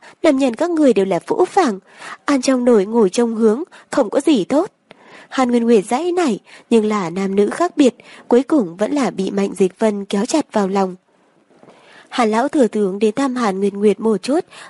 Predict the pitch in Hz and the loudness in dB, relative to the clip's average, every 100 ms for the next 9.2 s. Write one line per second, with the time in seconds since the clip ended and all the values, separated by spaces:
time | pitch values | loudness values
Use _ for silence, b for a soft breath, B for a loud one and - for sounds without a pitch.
0 | - 262 220 240 202 196 196 180 208 175 | 0 2 2 0 -4 0 -2 2 0 0
1 | 226 269 285 B B B B - 277 226 | -2 -2 -4 B B B B 0 0 0
2 | 185 220 208 214 185 185 202 254 269 254 | -2 -2 -2 -2 -2 -4 -4 -2 -2 2
3 | 226 196 190 170 214 302 - 285 349 339 | 2 2 0 -2 -2 -4 -2 -2 -2 0
4 | 285 196 B B B - 269 226 202 196 | 0 -2 B B B 0 0 2 -2 -2
5 | 185 196 285 - 220 214 196 202 214 240 | -2 -2 -2 0 0 0 -2 0 -4 -2
6 | 285 220 175 202 214 247 220 208 196 339 | 0 0 0 -2 0 -4 -2 -2 -2 -2
7 | B B B B - 247 240 214 214 185 | B B B B 0 2 0 -2 -4 -4
8 | 180 202 - 208 294 240 233 214 190 185 | -2 -2 0 -2 -2 0 0 0 -2 -4
9 | 254 349 | -2 -2